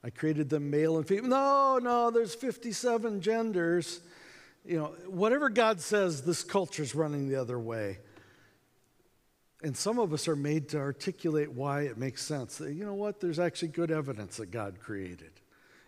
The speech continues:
and so forth. Some of us are made for this.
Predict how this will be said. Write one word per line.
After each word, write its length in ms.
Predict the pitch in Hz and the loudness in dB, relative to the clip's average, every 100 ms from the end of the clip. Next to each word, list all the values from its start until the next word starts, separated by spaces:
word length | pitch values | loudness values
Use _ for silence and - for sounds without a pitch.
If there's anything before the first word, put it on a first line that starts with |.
| - | -12
and 180 | 117 | -10
so 200 | 92 123 | -6 -6
forth. 500 | 101 107 101 101 - _ _ _ _ - - | -6 -12 -16 -18 -20 _ _ _ _ -20 -8
Some 300 | - 185 226 | -2 0 0
of 140 | 185 | -2
us 180 | 208 - | -2 -2
are 100 | 202 | -2
made 380 | 190 180 196 180 | 0 0 0 -2
for 160 | 151 | -6
this. 480 | 107 95 - - - | -6 -10 -14 -14 -14